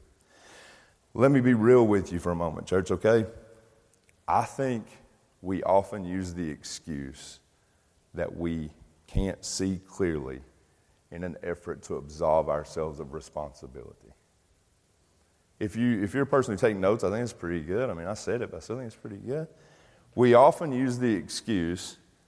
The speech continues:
that we don't see clearly in an effort to absolve ourselves of responsibility. I call it the fog problem.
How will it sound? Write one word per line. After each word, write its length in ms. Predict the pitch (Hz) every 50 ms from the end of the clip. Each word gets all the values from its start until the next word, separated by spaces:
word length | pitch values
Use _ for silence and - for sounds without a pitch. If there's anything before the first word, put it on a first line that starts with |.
| _ _ -
that 160 | 90 87 85
we 160 | 104 107 98
don't 320 | 87 90 120 127 135 - -
see 300 | - - 131 127 123 117
clearly 680 | - - - 127 117 98 87 78 73 76 76 82 78 - - - - -
in 140 | - 98 95
an 140 | 87 85 - - -
effort 500 | 131 131 123 - - 87 76 - - -
to 160 | - 95 85
absolve 600 | 76 90 87 90 92 104 113 127 127 113 92 -
ourselves 880 | - 87 85 80 - - - - 120 101 90 85 82 82 85 - - - -
of 240 | 92 85 87 87 92
responsibility. 1040 | 90 87 - - - 92 90 87 85 - - 95 92 135 202 175 107 80 - 80 73 - - - - -
I 60 | 151
call 220 | - - 135 123 123
it 100 | 123 -
the 80 | -
fog 340 | - - 180 160 135 113 -
problem. 380 | - 95 78 73 - - -